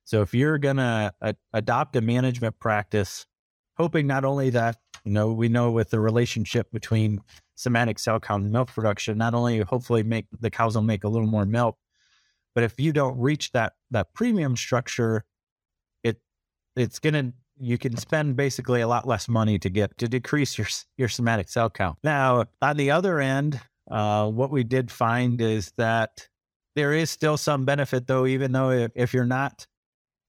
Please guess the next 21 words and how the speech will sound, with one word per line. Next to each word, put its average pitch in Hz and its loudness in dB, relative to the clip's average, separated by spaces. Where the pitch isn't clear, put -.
if 120 -2
you're 123 2
not 131 0
reducing 123 0
or 113 2
if 110 -2
you're 127 0
not 143 -2
offered 131 0
a 113 2
premium, 113 0
there's 123 2
still 135 0
some 123 0
benefit, 113 0
depending 156 -2
on 139 -2
where 131 0
your 120 2
herd's 113 -2
at, 101 0